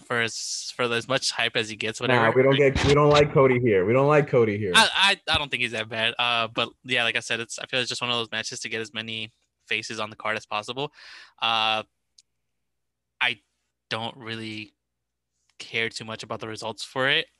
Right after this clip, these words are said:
Speaker 1: Uh, that being said, um, I, so I guess maybe, I don't know. Like, I, I don't wanna say that this is the given, but I kinda, I kinda see Andrade and Malachi coming out with the win.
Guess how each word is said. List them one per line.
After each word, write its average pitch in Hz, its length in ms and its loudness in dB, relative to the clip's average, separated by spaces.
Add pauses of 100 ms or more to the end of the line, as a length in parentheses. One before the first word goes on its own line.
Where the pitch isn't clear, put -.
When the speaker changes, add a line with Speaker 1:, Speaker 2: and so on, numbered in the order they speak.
Speaker 1:
Uh, 113 460 0 (1800)
that 139 260 -2
being 131 260 -2
said, 120 580 -2
um, 113 480 -4 (200)
I, 165 360 2
so 156 180 0
I 143 120 2
guess 156 340 -2
maybe, 151 340 -4 (1000)
I 190 80 -2
don't 269 100 -4
know. 269 180 -2
Like, 127 180 -2
I, 127 280 0 (580)
I 123 140 -2
don't 139 120 -2
wanna 143 140 -2
say 127 200 -4
that 117 140 -2 (320)
this 120 160 -6
is 120 480 -6
the 113 80 -12
given, 123 260 -6
but 127 100 -2
I 120 60 -2
kinda, 151 200 -4 (100)
I 127 140 0 (240)
kinda 196 240 -4
see 202 300 -4
Andrade 131 340 -2
and 127 440 0
Malachi 120 360 -4
coming 120 240 -6
out 117 80 0
with 117 100 -6
the 104 80 -8
win. 120 300 -6